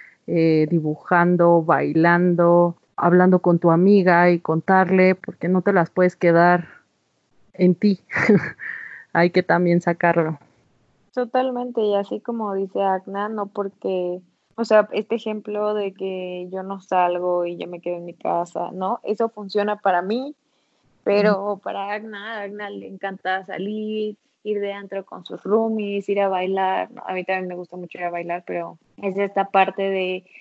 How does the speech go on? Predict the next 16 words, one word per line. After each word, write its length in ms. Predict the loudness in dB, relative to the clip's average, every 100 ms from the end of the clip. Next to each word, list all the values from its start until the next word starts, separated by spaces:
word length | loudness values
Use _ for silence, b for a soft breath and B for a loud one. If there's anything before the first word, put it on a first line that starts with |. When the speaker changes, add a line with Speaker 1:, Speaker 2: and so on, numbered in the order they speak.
| B B 0
Speaker 2:
no 240 | 0 0
por 180 | -2 -2
eso 460 | -2 -6 -8 -8
nos 240 | -10 -14 -10
hace 520 | -10 -10 -10 -8 -10
ni 200 | -12 -12
mejor, 540 | -10 -10 -4 -2 -2 -4
ni 140 | -10 -6
peor 300 | -6 -6 -8
persona, 420 | -12 -12 -12 -12
ni 120 | -10
más 180 | -10 -10
espiritual, 640 | -10 -8 -8 -4 -4 -4
ni 60 | -6
menos 320 | -8 -8 -10
espiritual. 720 | -14 -10 -10 -6 -2 -2 -4